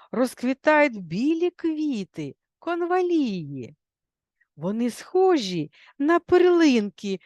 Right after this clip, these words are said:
що розсипалися по зеленій травичці. А джерела стоголосі, давайте про це поговоримо. Уявіть собі, лежала купа снігу,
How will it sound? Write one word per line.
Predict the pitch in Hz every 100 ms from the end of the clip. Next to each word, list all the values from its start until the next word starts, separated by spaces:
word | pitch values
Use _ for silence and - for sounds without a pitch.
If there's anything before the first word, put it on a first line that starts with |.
| _ _
що | - - 202
розсипалися | 170 175 - - 349 349 233 202 180 165 - 165 - _ _
по | - 359
зеленій | 285 359 349 330 311 311
травичці. | - 339 302 269 190 - - - 127 - _ _ _ _ _ _ _ _ _ _ -
А | 170 170
джерела | 143 175 175 170 160 147 175 311
стоголосі, | 339 - 339 269 277 254 196 151 - 147 131 _ _ _ _ _ -
давайте | 123 202 - 285
про | 320
це | 302 -
поговоримо. | 247 226 190 220 185 165 147 147 151 143 - - - -
Уявіть | 185 180 190 208 175 226
собі, | - - 180 170 262 302 - - -
лежала | 170 185 151 160 262 330 285 277
купа | - 208 254 262 254
снігу, | - - 202 202 202 196 160 196 202